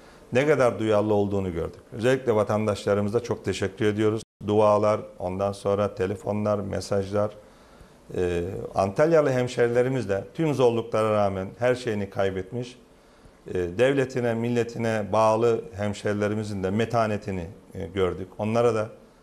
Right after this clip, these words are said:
çok teşekkür ediyoruz. Kolay değil. Yani can malın yongasıdır.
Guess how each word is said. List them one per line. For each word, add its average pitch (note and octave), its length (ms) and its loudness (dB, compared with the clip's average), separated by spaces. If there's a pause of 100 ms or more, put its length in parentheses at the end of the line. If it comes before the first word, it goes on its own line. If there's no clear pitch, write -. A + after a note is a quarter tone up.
(140)
çok - 220 -4
teşekkür G#2+ 400 -4
ediyoruz. F2 460 -4
Kolay G2+ 360 2
değil. F#2 260 -6 (180)
Yani F2+ 280 -4 (720)
can G#2 220 0
malın G2 460 -2 (220)
yongasıdır. G2 580 -2